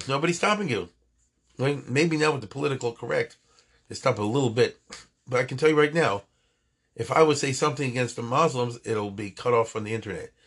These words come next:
If I say something against the Jews, it will not be cut off from the internet. I have experience with this.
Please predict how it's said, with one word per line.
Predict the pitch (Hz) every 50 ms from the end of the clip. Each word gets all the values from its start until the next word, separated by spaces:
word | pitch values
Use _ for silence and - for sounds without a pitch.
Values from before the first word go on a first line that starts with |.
| _ _ _ _
If | _ -
I | 127 123 123
say | 123 - 139
something | 127 - 156 147 139 135
against | 131 135 135 131 -
the | 135
Jews, | 123 135 170 165 135 139
it | 117
will | 110 107 110
not | 113 123 170 208 -
be | - 113
cut | - - -
off | 90 - -
from | - 101
the | 98 98
internet. | 95 87 90 78 -
I | 98
have | 113 107 110
experience | 104 - - _ _ _ - _ _ _ - 170 208 208 170 131 - 101
with | 92 -
this. | - - - - -